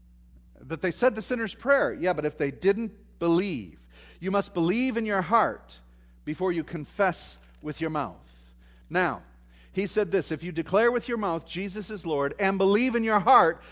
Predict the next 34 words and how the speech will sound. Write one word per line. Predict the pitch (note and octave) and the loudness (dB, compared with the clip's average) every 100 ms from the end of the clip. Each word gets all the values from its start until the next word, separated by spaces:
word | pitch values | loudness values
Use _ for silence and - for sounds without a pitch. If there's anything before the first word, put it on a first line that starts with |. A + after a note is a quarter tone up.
| - | -4
that | E3+ E3 | -2 4
God | G3 G#3+ F3 | 6 6 6
raised | F3 A#3 A#3 - | 4 4 2 -2
him | A3 | -4
from | F#3+ G#3 G3 | -2 -2 0
the | F#3+ | -2
dead, | E3 G#3+ E3+ | 2 2 2
you | F3 | -2
will | E3+ | -6
be | E3 | -6
saved." | D#3+ G3+ D#3 G#2 - - - - - - - - - - - | -6 -2 -2 -2 -12 -20 -20 -20 -20 -20 -20 -20 -20 -20 -14
Now, | D3+ | 0
what | F#3 | 4
does | D#4 E4+ | 4 2
it | D4 | 0
mean | B3 A#3+ | 0 0
to | |
believe | A3 A3 A3 G#3+ | -2 -2 0 -2
that | F#3+ | -4
Jesus | - G#3+ G3+ F3 | -4 -6 -6 -8
was | F#3+ D3+ | -8 -6
raised | E3+ G3 F#3+ - | -2 0 -2 -4
from | F#3 F3 | -8 -4
the | E3 | -4
dead? | D3+ C#3 F2 - - - - - - - - - - - - - - - | 0 0 -2 -12 -20 -20 -20 -20 -20 -20 -20 -20 -20 -20 -20 -20 -20 -12
There's | D#3 D#3 | -8 0
a | |
lot | F3+ G#3 G#3+ - | 4 4 2 -4
to | - G#3 E3+ | -10 -6 -6
that. | A#2 F#2 - - - - - - - - - - - - - - - - - - - | -8 -12 -16 -20 -20 -20 -20 -20 -20 -20 -20 -20 -20 -20 -20 -20 -20 -20 -20 -20 -8
Why | C3 D3+ | -2 -2
was | D#3+ | -4
Jesus | - F3 D#3+ F3+ | -6 -8 -6 -10
dead? | - G#3 C#3+ | 2 2 2